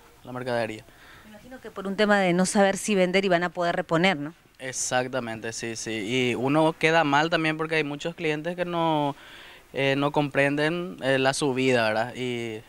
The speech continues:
Speaker 1: estamos basados en, en dólares acá y con el peso se va bastante, bastante.
Speaker 2: ¿Aproximadamente cuánto cree usted que se ha incrementado?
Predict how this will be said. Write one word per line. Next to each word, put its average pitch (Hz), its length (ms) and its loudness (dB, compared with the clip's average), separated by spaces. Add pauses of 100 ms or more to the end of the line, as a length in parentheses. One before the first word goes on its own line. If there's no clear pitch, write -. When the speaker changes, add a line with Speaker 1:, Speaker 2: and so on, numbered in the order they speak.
Speaker 1:
estamos 135 1000 -2
basados 139 640 2
en, 127 600 -6
en 131 160 -4
dólares 127 420 2
acá 135 400 0
y 139 400 -6 (600)
con 117 180 -6
el 113 100 -6
peso 117 360 -6
se 127 120 -6
va 117 300 -2 (120)
bastante, 107 560 -12 (560)
bastante. - 360 -20 (400)
Speaker 2:
¿Aproximadamente 220 720 2
cuánto 214 260 2
cree 208 160 2
usted 208 240 -2
que 202 80 -6
se 196 140 -2
ha 196 40 2
incrementado? 180 720 2